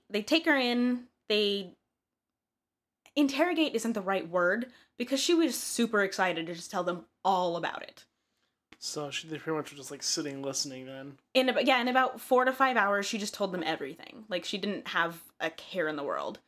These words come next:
Speaker 2: Mm-hmm.
Speaker 1: She was super chill about it, super matter of fact. Like, it was the weirdest thing to watch. She said,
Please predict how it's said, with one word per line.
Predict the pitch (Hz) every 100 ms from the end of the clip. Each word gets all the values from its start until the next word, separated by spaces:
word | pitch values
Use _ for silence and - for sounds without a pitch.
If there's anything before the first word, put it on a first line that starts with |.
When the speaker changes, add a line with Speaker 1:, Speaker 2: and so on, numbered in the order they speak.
| _
Speaker 2:
Mm-hmm. | 180 151
Speaker 1:
She | 185
was | 208 190
super | - 277 262 254
chill | 233 196
about | 196 180 185
it, | 185
super | - 214 208
matter | 202 180 175
of | 175
fact. | 170 160 - - -
Like, | 165
it | 208
was | 214 180 170 170
the | 190
weirdest | 180 185 180 -
thing | 170 160
to | 123
watch. | - - - - _ _ _ _ _ _ _ _ _ _ _ _ _ _ _ _ _ _ _ _ _ _
She | - 226
said, | - 359 240 185 277